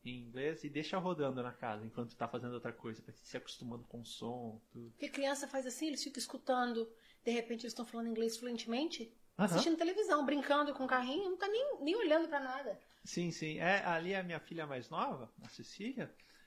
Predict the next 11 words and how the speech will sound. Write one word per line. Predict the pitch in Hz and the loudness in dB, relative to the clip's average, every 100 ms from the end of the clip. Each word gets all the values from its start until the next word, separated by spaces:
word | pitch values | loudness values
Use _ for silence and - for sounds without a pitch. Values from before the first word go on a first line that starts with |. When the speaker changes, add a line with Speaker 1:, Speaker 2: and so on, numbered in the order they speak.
| _ | _
Speaker 1:
ela | 151 151 151 | -2 0 0
fala | - 156 151 | 0 -2 -2
ma-, | 147 147 | -2 -2
a | - 131 | -2 -2
gente | 143 | -2
só | - | -4
fala | - 185 | 0 0
português | 190 156 131 120 110 | 0 -4 -4 -4 -6
em | |
casa, | 110 117 110 - - _ _ _ _ _ - | -8 -10 -10 -14 -20 _ _ _ _ _ -14
né? | 117 123 | -10 -10